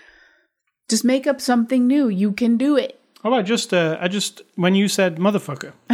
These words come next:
Speaker 2: which you just said,
Speaker 1: <laughs>
Speaker 2: I just had a, realized that Samuel L. Jackson's not in this movie.
Speaker 1: <laughs> That's what reminded you. <laughs>
Speaker 2: Yeah. 'Cause he's
Speaker 1: Not
Speaker 2: so,
Speaker 1: at all.
Speaker 2: he does like to be in Quentin's movies. And,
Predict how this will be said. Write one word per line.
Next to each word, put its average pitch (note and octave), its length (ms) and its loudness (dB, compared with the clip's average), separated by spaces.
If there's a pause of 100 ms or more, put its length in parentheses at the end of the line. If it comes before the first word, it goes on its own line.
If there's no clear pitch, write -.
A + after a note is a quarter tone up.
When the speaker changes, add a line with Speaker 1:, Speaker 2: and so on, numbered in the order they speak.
Speaker 2:
which D3 180 -6
you D3 60 -6
just C#3+ 180 -6
said, D3 280 -4
Speaker 1:
<laughs> - 640 -8
Speaker 2:
I D#3+ 60 0
just D#3+ 220 -2
had D#3+ 160 4
a, D3+ 220 -4 (220)
realized D3 640 2 (100)
that D#3+ 260 0
Samuel F#3 320 2
L. G3 60 4
Jackson's G3+ 400 2
not C#3+ 180 2
in C#3+ 120 -4
this C3+ 160 -8
movie. D#3+ 220 2 (340)
Speaker 1:
<laughs> A3 100 0 (1500)
That's B3+ 280 2
what A3 120 4
reminded A3 680 2
you. - 260 2
<laughs> - 60 -8
Speaker 2:
Yeah. A#3 400 2
'Cause A#3+ 480 -12
he's A3+ 180 0
Speaker 1:
Not G#3+ 220 0
Speaker 2:
so, B3+ 40 0
Speaker 1:
at B3 140 2
all. C#4 300 0 (100)
Speaker 2:
he F4 60 -2
does A#3+ 180 0
like A3+ 200 -2
to F#3 80 -6
be E3 180 0
in D#3 240 -4
Quentin's C#3+ 460 -6
movies. C#3 380 -10
And, D#3 220 -10